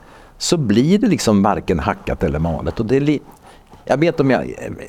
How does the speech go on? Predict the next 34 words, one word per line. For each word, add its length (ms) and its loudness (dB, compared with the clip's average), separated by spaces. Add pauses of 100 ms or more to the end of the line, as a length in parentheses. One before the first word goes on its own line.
(120)
det 300 -2
är 20 4
inte 120 2
min 140 6
mening 200 6
att 60 4
låta 200 2
gnällig, 440 4
men 160 2 (220)
jag 160 0
blir 180 2
liksom 260 0
inte 180 0
riktigt 340 -2
upphetsad 560 0
av 80 2
den 140 -2
här 100 2
budgeten. 420 -2
Jag 140 2
ser 540 2
inte 400 2 (260)
vart 340 -2
man 200 4
vill 200 2
på 140 -6
sikt. 500 -2 (160)
Jag 180 2
ser 420 2
inte 300 0
så 140 -2
många 300 2
ekonomisk-politiska 1400 0
åtgärder 580 -2